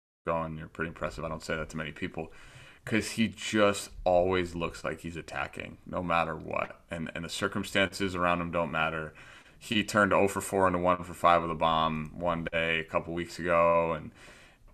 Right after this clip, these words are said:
or a double. He had a game-winning double. Sorry, it wasn't a bomb. And then this weekend, five homer weekend. A-, and, you know, Evan told me he's the hottest hitter on the planet right now. And I said,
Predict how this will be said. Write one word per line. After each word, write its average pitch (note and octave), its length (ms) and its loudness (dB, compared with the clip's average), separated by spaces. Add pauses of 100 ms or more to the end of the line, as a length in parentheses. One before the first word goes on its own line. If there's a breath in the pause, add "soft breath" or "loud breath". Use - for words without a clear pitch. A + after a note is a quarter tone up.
(300)
or F2+ 120 0
a E2+ 80 2
double. F#2 280 8
He F#2+ 160 2
had F#2+ 100 6
a E2+ 60 0
game-winning E2+ 460 2
double. D#2 280 2
Sorry, - 320 -2
it E2 60 -4
wasn't E2 200 -8
a D2 40 -10
bomb. D2+ 360 -4
And F2 100 -4
then E2 280 0
this F2 180 -6
weekend, D#2+ 420 -4
five D#2+ 420 0
homer E2 260 -4
weekend. D#2 520 -4
A-, F2+ 120 -4 (160)
and, F2 160 -4 (640 loud breath)
you F#2 80 -14
know, D#2+ 160 -4
Evan E2+ 500 2 (240)
told E2+ 220 4
me D#2 100 -2
he's D#2+ 180 -4
the - 100 0
hottest D#2+ 280 2
hitter F2 120 -2
on D#2 80 -2
the D2+ 80 -6
planet F#2+ 320 0
right D#2+ 120 -2
now. E2+ 140 0
And E2+ 100 2
I E2+ 40 -2
said, F2 260 -4